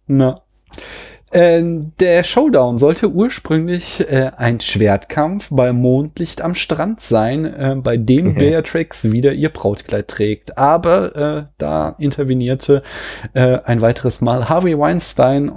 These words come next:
Speaker 1: der nämlich darauf bestand, dass die Szene geschnitten wird, weil die Dreharbeiten schon zu lange angedauert hatten. Und daher schrieb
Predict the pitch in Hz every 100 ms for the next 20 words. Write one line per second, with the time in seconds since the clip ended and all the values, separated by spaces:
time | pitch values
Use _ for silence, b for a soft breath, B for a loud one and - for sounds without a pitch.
0 | 135 139 123 127 127 117 120 110 - -
1 | - 110 123 - 117 - 113 - 123 120
2 | 107 - 143 170 160 156 151 131 113 113
3 | - 127 123 120 123 - 123 - 120 117
4 | - 127 127 127 123 123 - 127 143 135
5 | B B B - - 117 - 101 110 113
6 | 104 110 - - 113 -